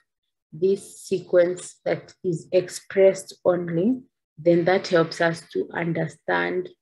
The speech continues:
gene expression while using the C D N A libraries. And these libraries also generally contain much smaller fragments than the genomic D N A libraries, and they usually are cloned into plasmid vectors.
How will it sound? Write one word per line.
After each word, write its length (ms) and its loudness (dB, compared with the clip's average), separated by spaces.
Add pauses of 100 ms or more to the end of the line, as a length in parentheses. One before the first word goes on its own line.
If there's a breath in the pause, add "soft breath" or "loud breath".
(460)
gene 480 0
expression 1000 -2
while 200 2
using 420 -2
the 100 -2
C 200 -10
D 240 -6
N 160 0
A 720 -6
libraries. 720 -2 (300)
And 140 4
these 220 4
libraries 680 4
also 380 2
generally 520 -2
contain 600 -2
much 460 0
smaller 560 -4
fragments 640 -2 (100)
than 220 0
the 80 -2
genomic 500 -2 (100)
D 160 -2
N 140 2
A 680 -8
libraries, 580 -4
and 240 -4
they 40 2
usually 440 0
are 220 -2
cloned 420 -4
into 340 -10
plasmid 720 -4
vectors. 600 -12